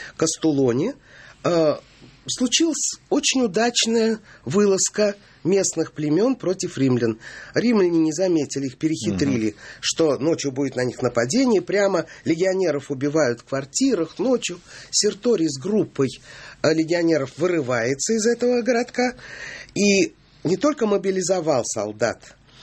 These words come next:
Speaker 1: а вернулся. Они перебили кельтиберов, мужчин, женщин не убивали в рабство. Потом переоделись в их одежду, в одежду их союзников,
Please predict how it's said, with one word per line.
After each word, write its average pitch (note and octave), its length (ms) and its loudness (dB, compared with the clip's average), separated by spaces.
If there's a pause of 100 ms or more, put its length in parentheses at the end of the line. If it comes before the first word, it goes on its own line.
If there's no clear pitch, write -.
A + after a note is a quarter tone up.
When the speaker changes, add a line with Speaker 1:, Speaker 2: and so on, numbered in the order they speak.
(440)
Speaker 1:
а D3+ 380 4
вернулся. G#3 880 -2
Они F3 220 0
перебили G#3 680 0
кельтиберов, A#2+ 840 -2 (440)
мужчин, D#3 600 0 (380)
женщин C3+ 640 0
не A#2 240 2
убивали B2 460 2
в F#2 80 -12
рабство. - 500 -6 (560)
Потом A3 640 2 (120)
переоделись F#3 680 -2
в E3 120 -2
их F#3 160 -2
одежду, D3 640 0
в G2+ 140 -2
одежду D#3+ 400 0
их F#3 140 -4
союзников, C#3 840 -2